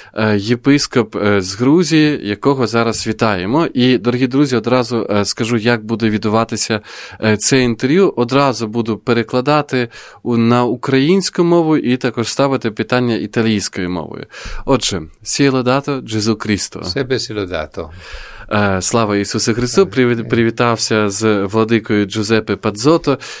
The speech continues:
Speaker 1: І одразу к'єдо коме серебе, е, слава Ісусу, е, як буде, е, слава Ісусу Христу грузинською мовою. Allora, la prima domanda,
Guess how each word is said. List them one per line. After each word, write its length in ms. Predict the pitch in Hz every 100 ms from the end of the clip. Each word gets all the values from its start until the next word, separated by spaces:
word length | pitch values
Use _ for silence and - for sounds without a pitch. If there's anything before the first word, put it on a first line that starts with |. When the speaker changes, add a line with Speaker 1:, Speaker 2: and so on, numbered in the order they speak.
| -
Speaker 1:
І 180 | 170 -
одразу 460 | 120 123 135 120
к'єдо 400 | - 123 127 123
коме 280 | - 143 135
серебе, 480 | - 113 120 113 -
е, 260 | 95 98 95
слава 300 | - 123 113
Ісусу, 360 | 110 117 - 110
е, 440 | 101 92 92 -
як 360 | 92 101 131 113
буде, 420 | 107 139 143 131 - - -
е, 80 | 104
слава 320 | - 127 123
Ісусу 380 | 113 107 117 117
Христу 400 | 110 113 - 151
грузинською 640 | 120 110 117 120 - 113
мовою. 400 | 107 101 87 78 - - -
Allora, 320 | - 175 151 143
la 120 | 151
prima 300 | 165 160 151
domanda, 480 | 143 123 101 98